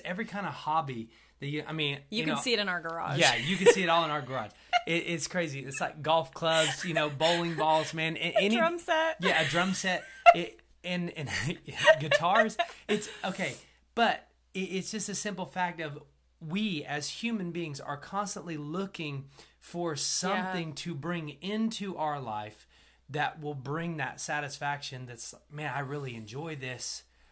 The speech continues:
Speaker 1: I, I think I'm complete now." But the, the hidden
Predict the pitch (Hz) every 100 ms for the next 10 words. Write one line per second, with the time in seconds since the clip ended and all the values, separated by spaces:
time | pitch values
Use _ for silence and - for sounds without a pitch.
0 | _ 131 135 143 135 151 151 - 143 135
1 | 170 143 135 135 131 - 180 180 147 135
2 | 127 117 _ - - _ - 135 139 160
3 | 147 135 - 135 135 - 170 214 190 196
4 | 180